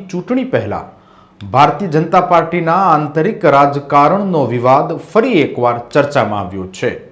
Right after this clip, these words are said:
ભરૂચના સાંસદ મનસુખ વસાવાએ જિલ્લા ભાજપ પ્રમુખ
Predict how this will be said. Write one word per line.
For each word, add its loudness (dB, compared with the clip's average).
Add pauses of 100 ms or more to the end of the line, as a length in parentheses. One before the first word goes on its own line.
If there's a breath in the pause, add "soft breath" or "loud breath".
(420 soft breath)
ભરૂચના 2
સાંસદ 2
મનસુખ -4 (100)
વસાવાએ 2 (200)
જિલ્લા 2
ભાજપ 2
પ્રમુખ -2